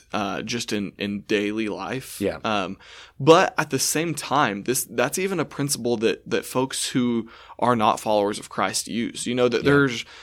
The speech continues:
Speaker 1: there's examples like this all the time that, that are instructing people to, to count the cost, to,
Speaker 2: Yeah.
Speaker 1: to be prudent in their, the, the use of whatever. Um,
Speaker 2: Yeah.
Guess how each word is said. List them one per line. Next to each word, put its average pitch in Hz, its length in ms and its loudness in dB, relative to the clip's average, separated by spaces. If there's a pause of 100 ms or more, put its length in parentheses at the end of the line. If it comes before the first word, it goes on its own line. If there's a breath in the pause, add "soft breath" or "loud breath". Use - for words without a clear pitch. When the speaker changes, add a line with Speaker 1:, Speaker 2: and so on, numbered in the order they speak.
Speaker 1:
there's 156 200 4
examples 120 1040 2
like 110 160 2
this 110 200 0
all 107 120 2
the 104 80 -2
time 143 320 -2
that, 101 240 0
that 104 140 0
are 101 180 -2 (260 loud breath)
instructing 131 580 -2
people 113 360 -2
to, 110 540 -2
to - 260 -6
count 151 360 -6
the 135 80 -6
cost, - 720 0
to, 123 100 -2
Speaker 2:
Yeah. 113 280 -2 (360 loud breath)
Speaker 1:
to 110 460 -2 (300)
be 151 200 0
prudent 139 640 -2
in 117 220 0
their, 107 440 0
the, 90 480 -2 (400)
the 123 100 0
use 120 300 2
of 131 100 0
whatever. 117 640 2
Um, 113 220 2
Speaker 2:
Yeah. 92 100 -4